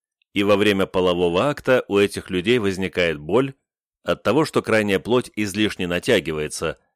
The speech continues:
обнажая головку члена. Это заболевание, как я уже говорил, называется фимозом. Родители не замечают или не придают значения тем или иным отклонениям в развитии половых органов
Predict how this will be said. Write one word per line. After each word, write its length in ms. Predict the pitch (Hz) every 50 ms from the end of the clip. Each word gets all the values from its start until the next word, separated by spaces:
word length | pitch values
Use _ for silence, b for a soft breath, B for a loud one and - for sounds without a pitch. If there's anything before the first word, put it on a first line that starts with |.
| _ _ _ _
обнажая 500 | - 92 82 92 98 90 80 92 90 85
головку 440 | 76 82 85 95 101 92 - - 110
члена. 460 | - - - 95 85 73 73 71 - _ _ _ _ _ _ _ _ _ _ _ _ _ _ _ _ _ _
Это 280 | - 95 92 - 95
заболевание, 720 | 87 101 95 82 92 92 110 127 156 165 139 87 80 78 76
как 260 | - 95 90 - -
я 100 | 92 90
уже 180 | 87 82 92 82
говорил, 520 | 90 95 98 95 87 85 80 73 69 - _ _ _ _ _ _ _ -
называется 680 | 95 104 107 95 120 123 135 135 131 113 - - 123 107
фимозом. 680 | - - 139 139 135 107 87 - - 80 73 69 - _ _ _ _ _ _ _ _ _ _ _ _ _ _ _ _ _ _ _ _
Родители 540 | - 98 107 117 135 170 156 - 156 139 131
не 160 | 127 123 117
замечают 680 | 104 110 104 101 92 82 - 113 135 147 147 139 - - -
или 160 | 104 104 107
не 100 | 107 107
придают 440 | - 104 101 98 107 107 107 101 87
значения 560 | 85 92 90 85 - 120 131 131 123 110 98
тем 280 | - - 127 131 131
или 340 | 127 - - 101 98 98 98
иным 180 | 95 98 92 92
отклонениям 720 | 85 - - 90 87 87 101 123 131 127 120 117 117 110
в 60 | 90
развитии 460 | 87 90 85 78 92 101 98 - 98 90
половых 440 | - - 87 87 85 85 85 -
органов 520 | - 123 135 120 120 117 117 117 - -